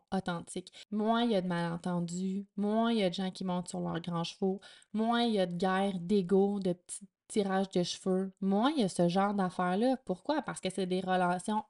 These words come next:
authentiques. On est rendu en deux mille vingt-quatre.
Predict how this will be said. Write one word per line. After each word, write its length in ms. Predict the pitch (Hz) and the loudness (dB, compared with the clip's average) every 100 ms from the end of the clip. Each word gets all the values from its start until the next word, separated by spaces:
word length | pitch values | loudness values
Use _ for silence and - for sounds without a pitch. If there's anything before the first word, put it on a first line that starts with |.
| - | -4
authentiques. 760 | 190 - 175 180 - 262 - - _ _ _ _ _ _ _ _ _ 208 | -2 0 -2 -2 -4 -4 -6 -16 _ _ _ _ _ _ _ _ _ -6
On 140 | 226 | -4
est 80 | 247 | -2
rendu 320 | 262 247 269 | -2 -2 -2
en 100 | 294 | -2
deux 140 | 240 | -2
mille 180 | 233 233 | -2 -6
vingt-quatre. 600 | 208 190 180 - 190 220 | -8 -10 -10 -6 -6 -6